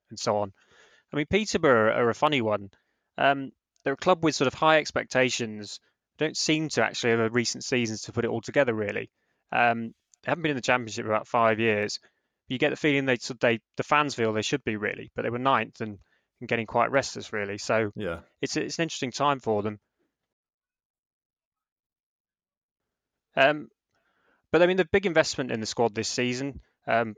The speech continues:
Speaker 1: Mo Isa's the big one, rumoured to be about one point three million. They re-signed George Boyd as well, who I imagine his wages are quite high, and he, he also, interestingly, ran the furthest distance in the Premiership over regular seasons.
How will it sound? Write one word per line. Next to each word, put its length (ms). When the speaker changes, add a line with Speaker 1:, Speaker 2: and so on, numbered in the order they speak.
Speaker 1:
Mo 180
Isa's 360
the 80
big 160
one, 640
rumoured 220
to 60
be 60
about 140
one 160
point 240
three 180
million. 400
They 60
re-signed 500
George 380
Boyd 240
as 140
well, 320
who 180
I 40
imagine 180
his 140
wages 300
are 20
quite 260
high, 240
and 120
he, 100
he 100
also, 460
interestingly, 540
ran 320
the 60
furthest 440
distance 640
in 380
the 80
Premiership 480
over 200
regular 300
seasons. 560